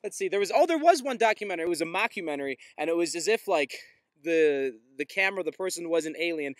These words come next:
and they had just landed, and it's Earth's leaders' reactions, just, like,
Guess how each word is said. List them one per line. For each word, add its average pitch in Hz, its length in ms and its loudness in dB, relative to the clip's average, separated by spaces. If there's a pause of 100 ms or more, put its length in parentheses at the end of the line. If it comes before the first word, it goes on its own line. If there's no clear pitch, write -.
(140)
and 147 100 -12
they 147 60 -4
had 139 100 -4
just 214 220 -2
landed, 165 360 -4 (280)
and 139 420 -2
it's - 320 -6 (400)
Earth's 202 460 0
leaders' 175 460 -2
reactions, 151 480 0
just, - 240 -12
like, 135 160 -6